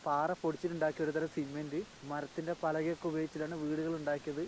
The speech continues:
സോളാറിൻ്റെ പാനലും കാണാം. സോളാർ പാനൽ എന്തിനാ വിചാരിച്ചാൽ ലൈറ്റ് നല്ലതുപോലെ പോകുന്ന സ്ഥലങ്ങളാണ്. നല്ല എന്താണ് മൗണ്ടൻസ് ലൊക്കേഷനാണ്, പഹാഡി എന്ന് പറയും. ദൂരെ നിങ്ങൾക്ക് കാഴ്ചകളൊക്കെ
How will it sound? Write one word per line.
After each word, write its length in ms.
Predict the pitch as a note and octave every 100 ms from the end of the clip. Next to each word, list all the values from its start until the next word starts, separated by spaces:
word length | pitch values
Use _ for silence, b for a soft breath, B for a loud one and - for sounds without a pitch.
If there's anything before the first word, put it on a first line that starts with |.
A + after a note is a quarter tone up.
| - - - - -
സോളാറിൻ്റെ 520 | D#3+ D#3 F3 E3 E3+ F#3+
പാനലും 400 | D#3 D3 D3+ E3+ C#3+
കാണാം. 200 | C3 B2
സോളാർ 260 | C#3+ C#3+ D#3
പാനൽ 220 | E3 D#3+ D#3
എന്തിനാ 160 | D3 D#3+
വിചാരിച്ചാൽ 460 | D3 C#3 C3+ - D3+ - B B B D#3
ലൈറ്റ് 300 | D#3+ F3 F#3+ G3+
നല്ലതുപോലെ 560 | E3+ F3 F#3+ F#3 E3+ F3 E3
പോകുന്ന 320 | D3+ D3 D#3 E3+ B B -
സ്ഥലങ്ങളാണ്. 540 | C#3+ C3+ C#3+ D3 C#3 C#3
നല്ല 160 | C3+ E3+ E3 D#3+
എന്താണ് 240 | C#3+ D3 D3+
മൗണ്ടൻസ് 480 | C#3+ D3 D#3+ E3+ - D3
ലൊക്കേഷനാണ്, 560 | - D3 D3+ D3 C3 D#3 - B B -
പഹാഡി 340 | C3 D#3+ D#3+ E3+
എന്ന് 100 | F3+
പറയും. 220 | D3 C#3 D3 - - -
ദൂരെ 200 | D3 D#3+ F3+
നിങ്ങൾക്ക് 280 | E3+ D#3+ -
കാഴ്ചകളൊക്കെ 520 | D#3+ D#3 E3 D#3+ D#3